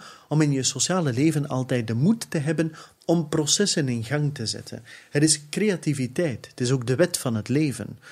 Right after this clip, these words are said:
Een vrouw dat een kind baart, zet een proces in gang en begeleidt het. Wij in de politiek moeten hetzelfde doen. En dit is de rol van de kerk.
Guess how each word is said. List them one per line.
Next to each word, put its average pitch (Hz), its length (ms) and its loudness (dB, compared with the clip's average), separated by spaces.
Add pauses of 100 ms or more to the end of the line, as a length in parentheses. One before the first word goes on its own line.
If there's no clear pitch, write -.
(180)
Een 131 140 0
vrouw 151 320 4
dat 120 140 0
een 110 180 -2
kind 202 300 4
baart, 170 460 -2 (340)
zet 139 260 2
een 110 120 -2
proces 113 400 0
in 104 200 -4
gang 180 280 -2
en 135 180 -4
begeleidt 131 560 -6
het. - 260 -18 (260)
Wij 135 400 -4 (280)
in 127 100 -2
de 113 100 -2
politiek 113 640 -2 (280)
moeten 131 280 -4
hetzelfde 101 520 -6
doen. 107 280 -14 (1200)
En 131 160 -2
dit 180 160 2
is 175 120 2
de 147 100 4
rol 160 180 4
van 127 120 0
de 117 120 -4
kerk. - 400 -12